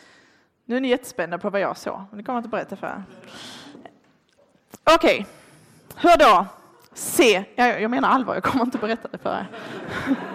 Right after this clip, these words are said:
Hur då se medmänniskan? Utgångspunkten för att se medmänniskan är att se bort ifrån sig själv. Det handlar om att titta upp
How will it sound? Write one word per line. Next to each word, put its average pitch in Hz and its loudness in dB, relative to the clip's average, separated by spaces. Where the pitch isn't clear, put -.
Hur 339 8
då 285 6
se 214 4
medmänniskan? 196 -2
Utgångspunkten 247 2
för 233 6
att 214 2
se 202 0
medmänniskan 180 -4
är 220 0
att 196 0
se 180 -2
bort 185 -4
ifrån 180 -8
sig - -12
själv. - -12
Det 202 0
handlar 294 6
om 226 2
att 208 -4
titta 202 -6
upp 359 0